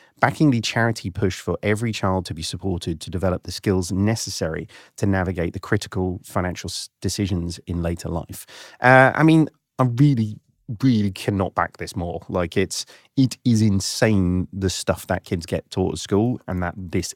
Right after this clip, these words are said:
isn't on it. Like, it's just madness. And then we wonder why kids don't understand or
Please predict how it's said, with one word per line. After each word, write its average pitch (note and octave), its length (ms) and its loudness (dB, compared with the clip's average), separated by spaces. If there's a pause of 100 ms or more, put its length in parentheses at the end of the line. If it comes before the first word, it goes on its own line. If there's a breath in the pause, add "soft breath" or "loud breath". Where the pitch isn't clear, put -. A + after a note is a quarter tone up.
isn't D#2+ 320 -6
on E2 180 -4
it. - 160 -12 (100)
Like, E2 240 -4 (280)
it's - 160 -4
just - 200 -4
madness. D#2 400 -4 (300 loud breath)
And B2 100 4
then C3+ 80 8
we C3 120 6
wonder C3 240 6
why A2+ 200 4
kids G2+ 300 -2
don't F#2+ 220 0
understand F2+ 500 -2
or F2 240 0